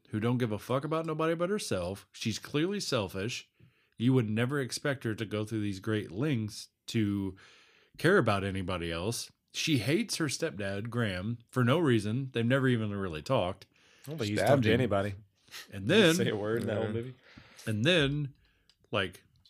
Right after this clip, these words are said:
Speaker 1: they have
Speaker 3: It's like
Speaker 1: that
Speaker 3: Boo
Speaker 1: moment.
Speaker 3: Radley and <laughs>
Speaker 1: But then they
Speaker 3: Boo
Speaker 1: have that
Speaker 3: Radley.
Speaker 1: moment down in the basement where he's trying to, like, that object she used to hit Amos over the head, he's trying to glue it back together, and they kinda have that little one-on-one talk, and she kinda is like,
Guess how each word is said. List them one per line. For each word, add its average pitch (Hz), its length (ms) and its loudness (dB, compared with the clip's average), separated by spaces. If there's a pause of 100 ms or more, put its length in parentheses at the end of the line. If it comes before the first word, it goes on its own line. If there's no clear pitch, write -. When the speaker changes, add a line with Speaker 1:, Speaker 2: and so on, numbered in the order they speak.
(840)
Speaker 1:
they 117 280 0
have 117 280 2
Speaker 3:
It's 107 100 4
like 104 100 2
Speaker 1:
that - 20 -2
Speaker 3:
Boo 101 120 0
Speaker 1:
moment. 113 140 8
Speaker 3:
Radley 104 480 6
and 104 280 2 (460)
<laughs> - 600 -2
Speaker 1:
But 131 160 6
then 226 140 10
they 233 80 10
Speaker 3:
Boo 196 60 10
Speaker 1:
have 180 120 8
that 151 160 4
Speaker 3:
Radley. 156 140 6
Speaker 1:
moment 147 280 4
down 131 240 6
in 120 60 4
the 110 60 0
basement 120 680 0
where 104 520 2 (240)
he's 113 220 -2
trying 117 240 2
to, 110 60 -2
like, 101 280 -2 (1300)
that 107 280 -2
object 113 420 0
she - 120 -4
used 110 220 0
to 87 80 -8
hit - 340 -4 (880)
Amos 120 380 -2
over 98 140 -4
the 95 120 -6
head, 120 360 2 (420)
he's 120 180 -2
trying 127 200 2
to 113 60 -2
glue 117 200 4
it 110 60 0
back 104 160 2
together, 113 300 0
and 107 120 0
they 98 100 -4
kinda 98 240 -4
have 98 160 -4
that 87 120 -8
little 98 200 -6
one-on-one 90 540 -6
talk, 92 380 -6
and 92 120 -8
she 104 100 -8
kinda 95 180 -6
is 90 100 -10
like, 92 120 -6